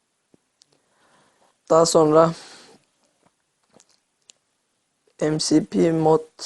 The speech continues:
Locator'a giriyoruz. Bu ne lan? Ha. Ee, arkadaşlar işte mod, texture, texture skins, map, servers, wallpapers, about.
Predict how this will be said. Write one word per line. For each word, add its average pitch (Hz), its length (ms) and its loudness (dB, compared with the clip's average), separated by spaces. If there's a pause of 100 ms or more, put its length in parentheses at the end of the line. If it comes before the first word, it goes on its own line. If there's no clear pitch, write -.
(220)
Locator'a 156 680 2
giriyoruz. 151 640 4 (1800)
Bu 170 80 -2
ne 165 40 0
lan? 160 300 0 (880)
Ha. 156 220 -6 (2000)
Ee, 160 60 -4
arkadaşlar 175 640 4
işte 170 300 4
mod, 165 400 2 (220)
texture, 165 440 0 (280)
texture 160 460 0
skins, - 680 -2
map, 147 380 0
servers, 160 800 2
wallpapers, 160 580 2
about. 123 340 0